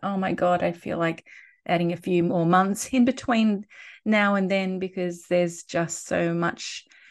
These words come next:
good stuff to do. Uh, I, I'm, I'm struggling at the moment with the not enough time story, to be honest with you. Very soon I'll be recording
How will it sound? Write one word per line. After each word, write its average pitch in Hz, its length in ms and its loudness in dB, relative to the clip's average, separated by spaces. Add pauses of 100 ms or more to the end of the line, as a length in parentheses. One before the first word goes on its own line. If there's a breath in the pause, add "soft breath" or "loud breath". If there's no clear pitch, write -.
(1080 loud breath)
good 233 200 4
stuff 240 500 2 (160)
to 247 460 6 (380 loud breath)
do. 202 560 4 (180)
Uh, 190 180 -6 (140)
I, 190 100 -2 (180)
I'm, 190 240 0
I'm 190 160 2
struggling 202 500 4
at - 100 -4
the 180 60 0
moment 170 320 0
with 170 160 2 (240)
the 175 120 -2
not 185 180 -2
enough 170 240 -2
time 254 300 -2
story, 147 360 -6
to - 100 -16
be 170 100 0
honest 180 280 -2
with 160 120 -4
you. 143 220 -4 (1900)
Very 233 280 6
soon 196 460 4
I'll 170 240 6
be 170 200 6
recording 156 880 4